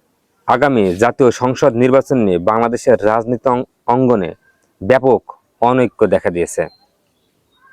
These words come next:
অর্থাৎ ঐক্য নেই। নির্বাচন নিয়ে আবার অনৈক্য দেখা দিয়েছে, অর্থাৎ মিল নেই, এক একজনের মন্তব্য এক এক ধরনের। বিএনপি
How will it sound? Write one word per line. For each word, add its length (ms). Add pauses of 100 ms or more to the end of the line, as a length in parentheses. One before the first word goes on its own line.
(280)
অর্থাৎ 220 (320)
ঐক্য 240 (160)
নেই। 120 (600)
নির্বাচন 540
নিয়ে 140 (160)
আবার 220 (580)
অনৈক্য 380 (140)
দেখা 240
দিয়েছে, 280 (140)
অর্থাৎ 260 (720)
মিল 320 (140)
নেই, 140 (300)
এক 140
একজনের 360 (360)
মন্তব্য 380 (360)
এক 160
এক 60 (100)
ধরনের। 300 (2750)
বিএনপি 360